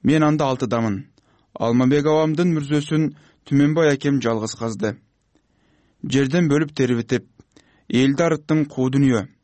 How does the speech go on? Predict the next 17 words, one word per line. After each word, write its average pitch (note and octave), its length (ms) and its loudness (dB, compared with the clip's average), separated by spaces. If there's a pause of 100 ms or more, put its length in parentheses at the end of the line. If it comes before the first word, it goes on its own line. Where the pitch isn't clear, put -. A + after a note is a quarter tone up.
(500)
Элден C#3 460 2
бөлүп C#3 260 0
тербетип, B2+ 520 0 (540)
эрди C3 340 2
арыттың C#3 500 0
куу B2+ 240 -2
дүйнө. A2+ 360 0 (1040)
Бул D#3+ 240 2
муңканган D#3 640 2
энемдин B2+ 480 2
үнү A#2+ 160 2 (500)
али A2+ 240 -4
кулагымда. G2+ 640 -6 (1000)
Адамдын D#3 520 0
чарчабас E3+ 480 0
дулдулунун D3+ 500 2
шыйрагы C#3+ 600 0